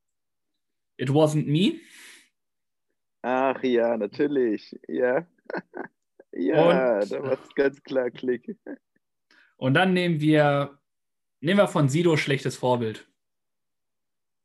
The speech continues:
Speaker 2: Oha.
Speaker 1: Hm.
Speaker 2: Da wird ja die Liste richtig, äh, gefüllt und richtig krass mit Hip-Hop auf jeden Fall.
Speaker 1: Ja, wir sind schon Hip-Hop-lastig irgendwie, ne?
Speaker 2: Boah.
Speaker 1: Aber
Speaker 2: Ja.
Speaker 1: ja,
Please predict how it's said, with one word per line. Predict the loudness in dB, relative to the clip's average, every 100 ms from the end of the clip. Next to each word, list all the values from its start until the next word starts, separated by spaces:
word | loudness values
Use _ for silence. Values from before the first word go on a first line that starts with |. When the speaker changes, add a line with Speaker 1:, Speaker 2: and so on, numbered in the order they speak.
| _
Speaker 2:
Oha. | -10 -8 -8 -12 -12 _ _ _
Speaker 1:
Hm. | -14 -14 _ 0
Speaker 2:
Da | 2 2
wird | 0 2
ja | 0
die | 0 -4
Liste | -4 -6 -8 -10 -10
richtig, | -10 -6 -6 -6 -16 -20 -20 -20 -8
äh, | -2 0 -2
gefüllt | -4 -6 _ -4 0 0 -2 _ _ _ _ _ _ _ -10
und | -8
richtig | -4 -4 -4 -12
krass | -8 -8 -4
mit | -6
Hip-Hop | -4 -6 -6 -6
auf | -6 -6
jeden | -8 -8
Fall. | -8 -8 -4
Speaker 1:
Ja, | -2 -2 2
wir | 0
sind | 2 0
schon | 0 2 2
Hip-Hop-lastig | 4 2 2 0 -2 -4 -6 -2
irgendwie, | -2 -2 -4 -2
ne? | 0 -2 -4 -16 -16 -16 _ _ _ _ _ _ _ _ _ _
Speaker 2:
Boah. | -8 -4 -4 -4 -10 _ _ _ _ _ _
Speaker 1:
Aber | -12 -6
Speaker 2:
Ja. | 0 0 0 -4 -16 -12
Speaker 1:
ja, | -10 -10